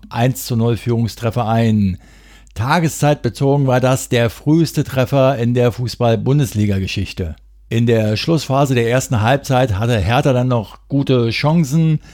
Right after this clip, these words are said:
Zunächst ließ Baumann einen Schuss von Esswein durchrutschen und konnte ihn aber in der siebenunddreißigsten Minute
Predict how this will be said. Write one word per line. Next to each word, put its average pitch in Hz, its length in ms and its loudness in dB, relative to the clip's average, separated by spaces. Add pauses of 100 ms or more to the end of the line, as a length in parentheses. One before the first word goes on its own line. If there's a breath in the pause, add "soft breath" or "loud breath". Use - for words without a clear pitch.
(520 loud breath)
Zunächst 139 460 0
ließ 131 400 0
Baumann 147 480 4
einen 123 400 0
Schuss - 340 -4
von 131 460 0
Esswein 127 880 0
durchrutschen 151 760 0
und 127 160 -2
konnte 139 280 0
ihn 135 100 0
aber 123 240 2
in 123 60 0
der 120 100 2
siebenunddreißigsten 127 720 0
Minute 127 580 2